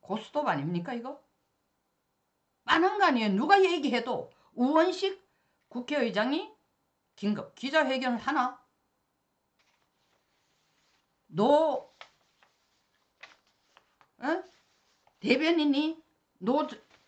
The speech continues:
원내 대변인이 그의 입을 통해서 얘기하나?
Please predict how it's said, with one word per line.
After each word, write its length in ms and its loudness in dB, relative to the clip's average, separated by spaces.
원내 360 2
대변인이 760 0
그의 340 0
입을 320 -2
통해서 760 0
얘기하나? 720 -2